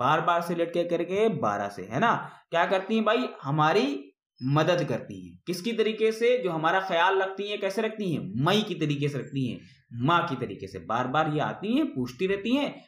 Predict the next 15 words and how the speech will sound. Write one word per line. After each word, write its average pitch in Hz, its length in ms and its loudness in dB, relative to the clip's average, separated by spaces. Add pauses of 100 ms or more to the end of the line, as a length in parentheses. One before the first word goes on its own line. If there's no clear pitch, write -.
(140)
माँ 156 200 4
की 151 120 -4
तरीके 113 280 -6
से - 100 -18
ख्याल 98 160 -14
रखती 92 220 -18
हैं। 92 80 -20
तो 92 100 -12
इस 90 160 -10
तरीके 110 240 -8
से 127 100 -8
रिलेट 123 200 -4
करेंगे 180 240 0 (100)
बारह 104 420 0 (440)
मई। 87 220 -6